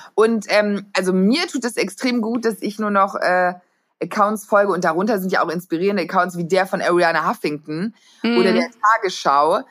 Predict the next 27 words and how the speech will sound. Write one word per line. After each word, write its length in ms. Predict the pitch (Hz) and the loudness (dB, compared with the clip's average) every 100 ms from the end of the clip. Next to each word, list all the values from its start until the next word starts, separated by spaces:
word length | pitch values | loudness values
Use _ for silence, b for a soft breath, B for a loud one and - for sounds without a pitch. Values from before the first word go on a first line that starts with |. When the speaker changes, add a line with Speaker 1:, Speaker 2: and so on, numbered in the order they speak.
| b - | b -4
Speaker 2:
Mhm. 240 | 220 208 | 0 0
Speaker 1:
Aber 100 | - | -2
ich 180 | - _ | -6 _
folge 240 | 214 220 - | 0 2 0
eigentlich 240 | 196 190 | -2 -2
wirklich 200 | 208 214 | -4 -2
nur 100 | 214 | -2
noch 200 | 190 185 | 0 -2
Freunden, 500 | - 185 196 262 269 | -2 2 2 2 0
Bekannten, 540 | 190 190 185 226 269 202 | -2 -2 -2 -2 -2 -2
Menschen, 280 | 202 226 214 | -2 -2 -4
die 60 | |
ich 40 | 208 | -2
in 80 | 190 | 0
der 120 | 175 | 0
Realität 600 | 180 175 175 220 220 - | 0 -2 -2 -4 -4 -4
kenne 260 | 220 202 | -2 0
und 160 | 175 175 | -2 -4
schätze. 540 | - 202 - - 320 b b b b b | -2 -2 -2 -2 -2 b b b b b
Ich 240 | - 269 - | -4 -4 -6
bin 200 | 208 339 494 | -6 -2 2
übrigens 240 | 415 302 247 | 2 0 0
auch 100 | 190 | 0
Menschen 340 | 240 302 - | 0 0 -4
entfolgt, 440 | 202 208 - 240 233 | -6 0 2 2 -2
mit 200 | 165 | -6
denen 100 | - | -2